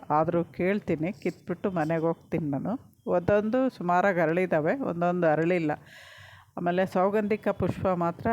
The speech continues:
ಪೂಜೆಗೆ ಚೆನ್ನಾಗಿ ಬಿಡುತ್ತೆ. ಈ-, ಇವಾಗ ಬೇರೆ ಹೂವು ಕಮ್ಮಿ ಆದಾಗ ಈ ಹೂವು ಜಾಸ್ತಿ ಇದೆ. ಈ ಥರ ಗಾರ್ಡನಲ್ಲಿ ನಮ್ಮ ಪೂಜೆಗೆ ತೆಗಿದಂಗೆ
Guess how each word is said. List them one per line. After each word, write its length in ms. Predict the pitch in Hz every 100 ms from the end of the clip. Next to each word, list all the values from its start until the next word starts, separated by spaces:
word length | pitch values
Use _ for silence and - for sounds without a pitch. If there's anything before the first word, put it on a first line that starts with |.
| 190
ಪೂಜೆಗೆ 500 | - 175 175 175 -
ಚೆನ್ನಾಗಿ 460 | 156 151 170 208
ಬಿಡುತ್ತೆ. 360 | 175 156 - 135 120 - -
ಈ-, 180 | 156 156
ಇವಾಗ 300 | 156 160 156
ಬೇರೆ 360 | 151 151 175 185
ಹೂವು 280 | 180 170 170
ಕಮ್ಮಿ 300 | - 151 165
ಆದಾಗ 340 | 175 156 139 123 151 - 190
ಈ 140 | 214
ಹೂವು 300 | 202 190 202
ಜಾಸ್ತಿ 420 | 180 151 - -
ಇದೆ. 180 | 147 135 - - - - -
ಈ 40 | -
ಥರ 180 | 196
ಗಾರ್ಡನಲ್ಲಿ 840 | 196 180 170 202 220 214 190 156 208
ನಮ್ಮ 260 | 175 175
ಪೂಜೆಗೆ 600 | - 180 196 214 214 190
ತೆಗಿದಂಗೆ 800 | 185 175 165 220 226 226 220 196